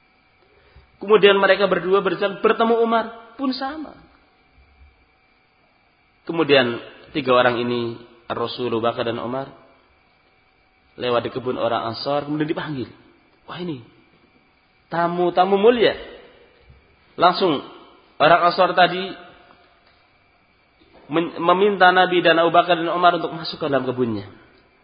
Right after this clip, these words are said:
Langsung digelarkan hamparan. Kemudian dia dengan cepatnya naik di atas pohon korma, kemudian dia mengambil. Ya.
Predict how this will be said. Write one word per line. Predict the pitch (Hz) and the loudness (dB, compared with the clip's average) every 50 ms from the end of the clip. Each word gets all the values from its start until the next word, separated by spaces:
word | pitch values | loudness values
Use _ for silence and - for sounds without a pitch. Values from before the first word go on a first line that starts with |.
| _ _ - - - | _ _ -20 -12 -6
Langsung | - 151 147 175 156 | -6 -4 -4 -4 -4
digelarkan | 143 131 131 135 139 139 139 - 143 135 | -4 -2 0 2 0 0 0 0 -2 0
hamparan. | 135 127 123 123 131 127 127 120 107 101 - - - - - - - | 0 0 0 2 0 0 0 0 -4 -4 -10 -16 -20 -20 -20 -20 -10
Kemudian | 170 175 170 151 165 165 | -4 -2 0 2 2 2
dia | 156 156 156 | 2 2 0
dengan | 143 143 151 147 | 2 0 -2 -4
cepatnya | - - - - 170 156 156 165 156 147 135 127 123 - - - - | -6 -6 -2 -2 -2 0 0 0 2 2 0 -2 -4 -10 -18 -18 -10
naik | - 147 165 170 147 | -4 -4 -2 -2 -2
di | 147 156 | -2 -4
atas | 151 147 - | -4 -4 -4
pohon | 170 151 151 | -4 -4 -2
korma, | 165 175 170 175 165 147 - - - - - | -2 -2 0 0 -2 -2 -4 -8 -18 -14 -8
kemudian | - 156 147 139 143 131 123 | -4 -4 0 0 0 2 0
dia | 123 | 0
mengambil. | 120 117 120 123 120 113 117 104 98 110 - - - _ _ _ _ _ _ _ _ _ _ _ _ _ _ _ _ | -2 -2 -2 -4 -4 -4 -6 -6 -8 -10 -14 -20 -20 _ _ _ _ _ _ _ _ _ _ _ _ _ _ _ _
Ya. | - 104 110 113 | -6 -6 -4 -4